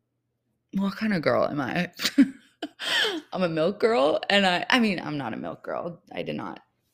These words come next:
I did not mean milk overall. We just talked about it, so you know what I'm talking about.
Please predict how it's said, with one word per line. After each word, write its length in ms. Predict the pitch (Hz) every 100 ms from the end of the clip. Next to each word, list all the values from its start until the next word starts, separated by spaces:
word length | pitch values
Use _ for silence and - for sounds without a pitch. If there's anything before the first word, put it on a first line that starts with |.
| - -
I 80 |
did 120 | 170 160
not 200 | 139 -
mean 360 | 139 131 123
milk 340 | - 147 131 -
overall. 720 | 151 135 131 107 64 - - _ _ _ _
We 100 | 214
just 180 | 226 247
talked 200 | 277 247
about 180 | - -
it, 160 | - -
so 100 | 190
you 140 | 196
know 140 | 226
what 100 | 175
I'm 80 | 135
talking 340 | - - - -
about. 220 | 110